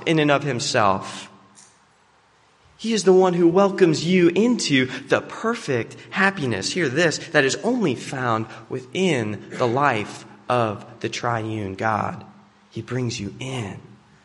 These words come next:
to enjoy that. It is a happiness, again, that is not rooted in our emotions, not rooted in our circumstances here, but rooted in a Redeemer, the Lord Jesus Christ.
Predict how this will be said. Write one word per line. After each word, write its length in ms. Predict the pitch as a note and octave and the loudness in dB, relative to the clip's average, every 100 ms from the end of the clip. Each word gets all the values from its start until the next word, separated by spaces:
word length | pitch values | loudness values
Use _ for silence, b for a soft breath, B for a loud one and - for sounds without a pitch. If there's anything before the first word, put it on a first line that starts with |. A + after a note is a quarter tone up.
| _ - | _ -20
to 160 | - | -12
enjoy 480 | F#2 F#2 C3+ D3+ D#3 | -10 -8 -2 0 2
that. 180 | G#2+ G#2 | 2 0
It 100 | A2 | 0
is 140 | G#2+ | 0
a 160 | A2 G#2+ B B | 0 0 B B
happiness, 640 | - F3 F3 D3+ C3 B2+ | -2 0 2 2 0 0
again, 320 | C3+ C#3 D3+ | 0 4 4
that 120 | C#3+ C3+ | 4 4
is 100 | D3+ | 4
not 220 | D#3 D#3 | 4 4
rooted 280 | G#3 A#3+ A#3 | 4 6 6
in 120 | G#3+ | 6
our 200 | F3+ D#3+ | 6 4
emotions, 500 | C#3+ D#3 E3+ F3 D#3+ | 4 4 4 2 4
not 140 | D3+ C#3+ | 2 4
rooted 280 | F#3 G#3+ | 4 4
in 120 | F#3 D#3 | 4 4
our 180 | C3+ B B | 4 B B
circumstances 800 | - F3 F3+ D#3+ - D3+ C#3+ A#2+ | -2 0 0 -2 -4 -4 -4 -4
here, 220 | D#3+ D3+ | 0 0
but 120 | A#2 | 0
rooted 560 | - B2 F3 F#3+ F#3 - | -4 0 2 2 0 -4
in 400 | C3+ B2+ A#2 A#2 B B - | -8 -6 -6 -8 B B -8
a 80 | A#2+ | -6
Redeemer, 640 | G2+ G2 A#2 B2 G2+ G2+ - - - - - | -6 -6 -4 -2 -2 -4 -10 -20 -20 -20 -10
the 100 | A2+ | -2
Lord 240 | A#2 G#2+ | 0 0
Jesus 340 | A2+ G#2+ - | -2 -6 -8
Christ. 640 | - A2+ G#2+ G2+ - - | -6 -4 -2 -4 -8 -14